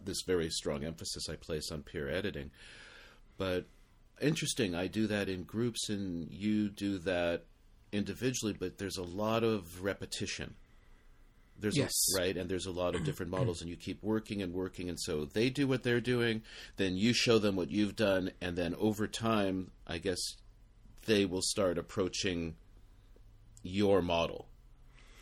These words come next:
Speaker 2: Right.
Speaker 1: It's an interesting idea. How many
Speaker 2: Because
Speaker 1: times do you have
Speaker 2: the,
Speaker 1: to do
Speaker 2: 'cause
Speaker 1: it?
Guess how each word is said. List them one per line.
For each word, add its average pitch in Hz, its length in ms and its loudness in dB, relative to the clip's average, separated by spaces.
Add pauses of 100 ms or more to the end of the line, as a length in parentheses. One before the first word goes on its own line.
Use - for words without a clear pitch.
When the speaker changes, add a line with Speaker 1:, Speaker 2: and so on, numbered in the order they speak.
(520)
Speaker 2:
Right. 110 280 0 (500)
Speaker 1:
It's - 160 -8
an 123 60 0
interesting 104 380 -6
idea. 101 320 -6 (500)
How 143 100 2
many 151 100 6
Speaker 2:
Because 139 280 10
Speaker 1:
times - 100 2
do 139 100 4
you 131 80 4
have 127 100 6
Speaker 2:
the, 165 100 12
Speaker 1:
to - 80 4
do - 80 0
Speaker 2:
'cause 156 180 10
Speaker 1:
it? - 60 -14